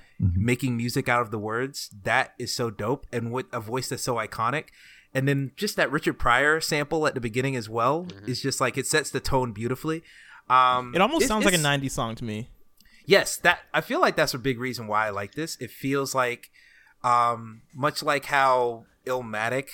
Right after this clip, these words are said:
Speaker 2: was a very brief, with some good instrumentals,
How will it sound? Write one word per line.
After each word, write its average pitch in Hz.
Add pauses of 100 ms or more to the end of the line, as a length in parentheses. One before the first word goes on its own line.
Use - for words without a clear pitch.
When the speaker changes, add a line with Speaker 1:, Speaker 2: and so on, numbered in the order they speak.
(160)
Speaker 2:
was 120
a 117
very 117
brief, 113 (200)
with 110
some 117
good 113
instrumentals, 110